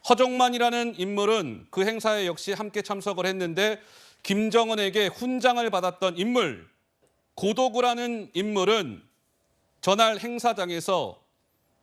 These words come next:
남조선 괴뢰라는 표현을 썼습니다. 남조선 괴뢰 도당.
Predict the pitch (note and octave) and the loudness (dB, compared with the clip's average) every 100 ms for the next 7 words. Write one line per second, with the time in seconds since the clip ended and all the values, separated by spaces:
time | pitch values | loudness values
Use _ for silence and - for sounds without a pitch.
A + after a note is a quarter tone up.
0 | _ _ _ _ A2 E3+ G#3+ A#3 A3 A#3+ | _ _ _ _ 2 4 4 0 -4 -2
1 | A#3 A#3+ A#3+ G3 B2+ - - _ - - | 0 0 0 -4 -12 -16 -20 _ -20 -20
2 | - F3+ A#3 A#3+ G#3 B2 F2 D3 F3 G#3+ | 0 4 4 4 0 -4 -8 -6 -6 -6
3 | G3+ F#3+ _ _ _ _ - G#3 F3+ D3 | -10 -16 _ _ _ _ -2 0 0 -4
4 | D#3 - D3 D3+ - _ - E3+ G#3 A3 | -8 -10 -12 -12 -14 _ 2 2 2 0
5 | A3+ G#3 A#3+ A#3 - F3 G3+ F3 D#3 F3+ | -2 2 0 0 -2 -2 0 -2 0 0
6 | D#3 F#2+ | 0 -4